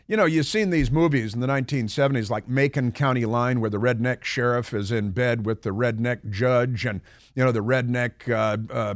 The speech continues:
uh, uh, son commits a redneck crime, and, and he's the bad guy. But the fix is in, because the judge is your cousin and the sheriff is your cousin, and, and, uh, you know, no big deal. You know, in Andy of Mayberry, the Andy Griffith Show,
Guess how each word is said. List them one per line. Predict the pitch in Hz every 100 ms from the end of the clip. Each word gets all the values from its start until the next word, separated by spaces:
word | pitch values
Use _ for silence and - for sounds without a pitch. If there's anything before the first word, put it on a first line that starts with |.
| 113
uh, | 113 98 101 -
uh, | 101 107
son | - - 139 135 131
commits | - 120 127 -
a |
redneck | 110 120 113 120
crime, | - - 127 123 123 123
and, | 101 - - _ _
and | 110 117
he's | 151 123
the | 117
bad | 127 135 120
guy. | 127 123 - -
But | 147 156
the | 165
fix | - 262 -
is | 220 185
in, | 285 113 - _ _
because | 135 139 156 135
the | 127
judge | 107 156 160 143
is | 147 127
your | 117
cousin | - 165 147 139 147
and | 131
the | 98
sheriff | - 151 135 135 123
is | 131 113
your | 120
cousin, | 101 - 135 135 117 120
and, | 98 92 _ _ _ -
and, | 107 113 110 107
uh, | 104 104
you | 110
know, | 123 104 _ _ _
no | 156
big | 147
deal. | 139 135 - _ _ _ _ _ _ -
You | 156
know, | 143
in | 127
Andy | 131 139 139
of | 117
Mayberry, | 123 123 120 127 123
the | 113 110
Andy | 110 104
Griffith | 117 107 110
Show, | - 113